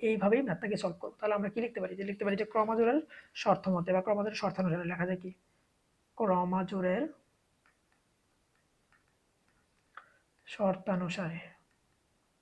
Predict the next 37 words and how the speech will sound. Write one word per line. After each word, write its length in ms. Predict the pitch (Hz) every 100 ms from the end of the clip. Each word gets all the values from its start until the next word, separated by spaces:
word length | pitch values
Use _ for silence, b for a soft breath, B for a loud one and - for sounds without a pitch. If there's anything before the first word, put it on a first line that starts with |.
| _ _ _ _ _ _
শর্তানু-, 840 | - - 214 202 - 214 196 262 320 - _ _ _ _ _ _ _ _ _ _ _ _ _ -
সরি, 200 | 226 226
ক্রমজোড়ের 360 | 226 214 240
শর্তানুসারে 300 | 233 208 233
কি 60 | 226
লেখা 180 | 220 208
যায়? 160 | 220 311 B B B 226
লেখা 180 | 208 214
যাচ্ছে 220 | 202 240 240 - -
টু 140 | 294 320 - 320 240
এক্স 240 | 233 233 -
প্লাস 320 | 247 226 240 - - -
ওয়াই 340 | 247 196 175 254 - -
ইকুয়াল 260 | 202 202
ইকুয়াল 220 | 202 220 202
সিক্স, 320 | - 185 - - - _
ঠিক 120 | 269
আছে? 120 | - B B -
টু 80 | - 254
এক্স 140 | 254
প্লাস 140 | 269 277
ওয়াই 120 | 240
ইকুয়াল 180 | 233 240
ইকুয়াল 180 | 254 294
সিক্স, 240 | - 185 - b b
ঠিক 120 | - 214
আছে? 80 | 240
এটা 80 | 226
আমরা 120 | 220
লিখতে 160 | 208
পারলাম। 180 | 190 190
কেন 120 | 196 269
লিখতে 180 | 240 262
পারলাম? 240 | 254 254
কারণ 180 | 254 240
আমরা 140 | 233 226
জানি 140 | 233